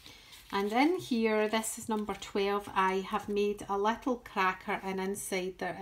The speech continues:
is an orange and mango lip balm. And here is some hand cream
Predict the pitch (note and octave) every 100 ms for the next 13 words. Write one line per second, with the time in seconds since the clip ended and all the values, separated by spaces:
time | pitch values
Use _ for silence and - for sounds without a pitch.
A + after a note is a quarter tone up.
0 | F#3 F#3 - - G3 F3+ F3 - G3 G3
1 | A3 A3+ A#3 A3+ F3 E3+ - G3 G#3 B3+
2 | - - D#4 E4 F4+ F#4+ G4 - - -
3 | - - - - - - - - - -
4 | _ - - - - - _ - - -
5 | - _ - - - - - - _ _
6 | - - - - - - _ F#3+ F3 F3
7 | - - A3 G#3 G#3+ G#3+ A3 - - F#3
8 | F3 F3 F#3 - - - - - - -
9 | E3 D#3+ - E3 E3 G3+ - - D4 E4+